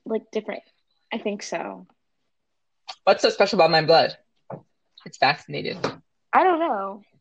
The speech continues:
Speaker 1: Yeah, you have vaccinated
Speaker 2: They
Speaker 1: blood.
Speaker 2: want that
Speaker 1: So now
Speaker 2: microchip
Speaker 1: your
Speaker 2: blood.
Speaker 1: blood is a high commodity. Watch out for the mosquitoes.
Speaker 2: No!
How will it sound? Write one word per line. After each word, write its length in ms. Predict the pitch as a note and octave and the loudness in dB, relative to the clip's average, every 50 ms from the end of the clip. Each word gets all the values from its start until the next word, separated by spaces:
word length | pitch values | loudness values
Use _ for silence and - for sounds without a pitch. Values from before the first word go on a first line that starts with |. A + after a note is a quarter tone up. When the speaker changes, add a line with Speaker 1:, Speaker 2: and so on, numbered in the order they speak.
| _ _ _ _ _ _ _ _ _ _ _ _ - - - _ | _ _ _ _ _ _ _ _ _ _ _ _ -14 -14 -10 _
Speaker 1:
Yeah, 160 | - G#3 G#3 | 0 2 2
you 160 | G3+ G#3+ B3 C4 | 2 2 0 0
have 160 | B3+ A3 G#3 | -2 -2 -2
vaccinated 580 | G3+ F#3 G3 - - - F#3+ F#3 F3+ F3 F3 - | -2 -4 -4 -6 -10 -10 -10 -8 -8 -10 -10 2
Speaker 2:
They 140 | - F3 F3 | 6 6 8
Speaker 1:
blood. 40 | |
Speaker 2:
want 160 | F#3 F3+ F3 F3 | 8 6 6 4
that 100 | E3+ - | 2 2
Speaker 1:
So 60 | D#3 | 4
now 120 | D#3+ D#3+ | 2 2
Speaker 2:
microchip 320 | D#3+ - D#3+ A3+ G#3 G#3 B3 | 2 0 -2 -2 -2 0 0
Speaker 1:
your 100 | C4+ - | 0 0
Speaker 2:
blood. 100 | C#3+ C#3+ | 0 0
Speaker 1:
blood 160 | G3+ G#3 G3+ | 0 -2 -2
is 160 | G3+ G3 G3 | -2 -4 -4
a 240 | G3 F#3 F3+ F3+ E3+ F3 D3 - - _ _ _ _ _ _ _ _ _ _ _ - | -4 -4 -4 -6 -6 -8 -10 -10 -12 _ _ _ _ _ _ _ _ _ _ _ -20
high 260 | - - - A3 G#3+ | -6 0 2 2 2
commodity. 800 | G#3 - A3+ G3 G3+ G3+ G#3 G3 F3+ D#3+ E3 C#3 G#2+ G#2 - _ _ _ _ _ _ _ _ _ _ _ _ _ _ _ _ _ _ _ _ _ _ _ _ _ _ _ _ _ _ _ _ _ _ _ - | 0 -2 -6 -4 -2 -2 -4 -4 -6 -8 -10 -10 -10 -12 -14 _ _ _ _ _ _ _ _ _ _ _ _ _ _ _ _ _ _ _ _ _ _ _ _ _ _ _ _ _ _ _ _ _ _ _ -6
Watch 340 | F#3+ G3 - A#3 A#3 - - | 0 2 2 2 2 2 0
out 220 | D4 C#4+ D4 - | 0 0 0 -2
for 80 | D4 C4+ | -8 -8
the 100 | C4+ B3+ | -6 -8
mosquitoes. 800 | C4 C4+ C4 - C4+ D4+ C#4+ B3 F#3+ G3 F#3+ F#3+ G3 G3 - - | -8 -10 -12 -10 -8 -6 -6 -6 -6 -6 -8 -8 -10 -14 -14 -12
Speaker 2:
No! 960 | E3+ E3+ F#3 G#3 A#3 D#4 G4 G#4+ G4 G4+ G#4 G4+ G#4 G4 F#4 D4 - A3+ A#3+ | -10 -6 -2 2 4 4 6 8 8 8 8 6 6 6 4 2 0 -2 -6